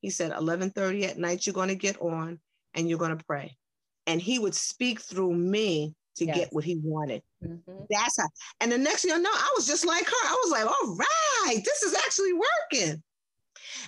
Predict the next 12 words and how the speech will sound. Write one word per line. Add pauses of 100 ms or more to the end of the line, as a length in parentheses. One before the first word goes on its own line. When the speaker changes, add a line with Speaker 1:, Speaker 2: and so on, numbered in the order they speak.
Speaker 1:
And
it
also
gave
me
more
to
think
about
inside
of, (340)
"Okay,